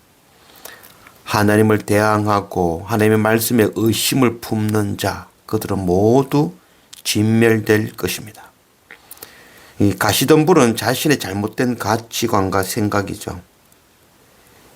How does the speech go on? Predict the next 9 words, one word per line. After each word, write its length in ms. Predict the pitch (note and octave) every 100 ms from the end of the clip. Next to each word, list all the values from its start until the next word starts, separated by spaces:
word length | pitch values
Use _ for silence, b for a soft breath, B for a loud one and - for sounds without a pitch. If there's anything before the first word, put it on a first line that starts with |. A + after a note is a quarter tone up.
| _
세상의 600 | - C#3+ C#3+ D3 B2+ G2+
생각, 540 | - - G2 F2+ - - _ _ _ _ _ _ b b -
씨앗을 560 | - - D#3 C3+ B2+
심었으나 1000 | A#2 - D#3 B2+ A2 - A2 F2+ F2+ F#2 -
자라지 400 | A#2+ B2+ G#2+ F#2+
못하게 680 | F2 F#2+ G#2+ - A2+ A2
하는 360 | F#2+ F#2 G#2 G#2 B B -
가시덤불, 960 | - - - - F2+ F2+ F2+ F2+ F2+ - _ B B - -
혼돈이며 960 | B2 A#2 A2 G#2+ G#2+ G2+ E2+ F#2 B2